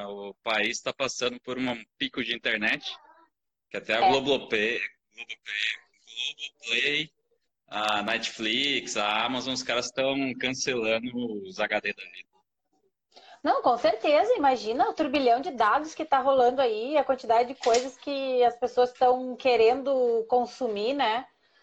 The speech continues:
Speaker 2: E,
Speaker 1: Aham.
Speaker 2: e, e não tem outro jeito, né? Não tem outro jeito. Ou tu
Speaker 1: Vai
Speaker 2: consome
Speaker 1: fazer
Speaker 2: ou
Speaker 1: o quê?
Speaker 2: tu pira, né?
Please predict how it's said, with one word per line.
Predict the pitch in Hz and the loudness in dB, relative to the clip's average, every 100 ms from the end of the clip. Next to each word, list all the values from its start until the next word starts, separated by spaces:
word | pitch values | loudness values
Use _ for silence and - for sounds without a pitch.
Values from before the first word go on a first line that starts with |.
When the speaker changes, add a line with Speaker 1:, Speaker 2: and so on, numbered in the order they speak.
| _ _ | _ _
Speaker 2:
E, | - 190 | -10 -4
Speaker 1:
Aham. | 190 127 120 | -2 0 -2
Speaker 2:
e, | 180 175 - - 202 196 202 196 | -4 -8 -12 -12 -10 -6 -6 -6
e | 202 | 0
não | 240 254 | 2 4
tem | 277 359 | 4 4
outro | 539 415 | 4 2
jeito, | 320 480 - 403 | 4 2 0 -2
né? | 240 254 _ | -2 -2 _
Não | 202 | -12
tem | 202 208 | -4 -2
outro | - 427 | 0 0
jeito. | 285 302 - 285 | 2 0 0 -4
Ou | - | -4
tu | 233 | -8
Speaker 1:
Vai | - _ | -12 _
Speaker 2:
consome | 247 240 240 233 226 | 0 0 0 2 2
Speaker 1:
fazer | 247 | 2
Speaker 2:
ou | 285 | 0
Speaker 1:
o | |
quê? | 349 - | -2 -4
Speaker 2:
tu | |
pira, | 339 370 415 175 | -2 0 0 -2
né? | 165 | -8